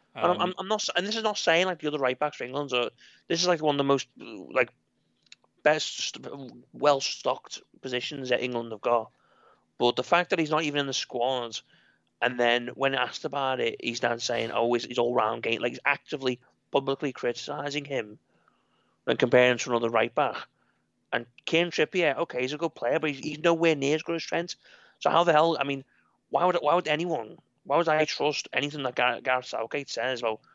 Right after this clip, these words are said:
Speaker 1: about a
Speaker 2: Mm.
Speaker 1: football player? What does he know about football players? 'Cause he played professional football, he's sh-, he's shit, and he's, he's jealous of Trent 'cause he, he never reached his level at all in, in his, in his pre-, uh, playing career. And
Speaker 2: I,
Speaker 1: he
Speaker 2: I, I
Speaker 1: knows,
Speaker 2: wouldn't say he's
Speaker 1: and he
Speaker 2: jealous.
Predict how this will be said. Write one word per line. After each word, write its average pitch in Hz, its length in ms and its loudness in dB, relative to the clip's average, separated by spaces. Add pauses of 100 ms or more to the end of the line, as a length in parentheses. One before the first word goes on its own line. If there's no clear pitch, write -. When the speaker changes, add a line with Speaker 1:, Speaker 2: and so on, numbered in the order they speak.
(200)
Speaker 1:
about 113 240 0
a - 20 -6
Speaker 2:
Mm. 113 40 -10
Speaker 1:
football 123 320 -2
player? 139 280 2 (280)
What 160 160 2
does 160 100 -4
he 147 140 -2
know 160 160 4
about 160 180 -2
football 165 240 -2
players? 156 400 0 (640)
'Cause 165 140 4
he 170 60 2
played 165 240 4
professional - 260 0
football, 165 380 -4
he's 131 160 -6
sh-, - 240 -4
he's - 100 -4
shit, 190 240 2
and - 80 -8
he's, 196 180 -10
he's 156 180 -12
jealous 147 380 2
of 165 100 -8
Trent 190 320 -2 (180)
'cause 170 160 -2
he, 165 40 -4
he 170 140 -2
never 170 260 4
reached 160 280 -4
his 151 160 0
level 160 280 -2 (720)
at - 160 0
all 165 160 6
in, 160 160 -2
in 147 160 2
his, 160 160 2 (140)
in 156 80 -4
his 151 160 0
pre-, 139 320 -4
uh, 143 80 2
playing 135 260 -4
career. 123 340 -2 (1000)
And 143 100 4
Speaker 2:
I, 151 40 4
Speaker 1:
he 156 80 -2
Speaker 2:
I, 240 180 -6
I 240 120 -6
Speaker 1:
knows, 160 100 4
Speaker 2:
wouldn't 196 180 -4
say 165 140 -2
he's 131 100 0
Speaker 1:
and 185 80 4
he 202 60 2
Speaker 2:
jealous. 127 640 -8